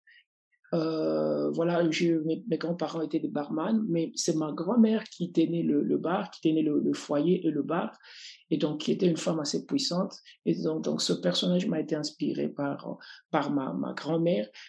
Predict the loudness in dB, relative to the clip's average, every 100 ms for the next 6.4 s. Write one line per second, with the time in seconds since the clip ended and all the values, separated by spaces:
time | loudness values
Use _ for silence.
0 | _ 4 4 4 4 2 0 4 2 0
1 | _ 2 2 0 -2 -2 -4 -4 -2 -4
2 | -2 0 4 4 2 0 4 6 6 4
3 | 2 0 0 0 0 0 0 -2 -2 -8
4 | -6 -2 2 2 4 2 2 0 2 4
5 | 4 2 0 -4 -2 -2 -2 -2 0 0
6 | 0 0 0 0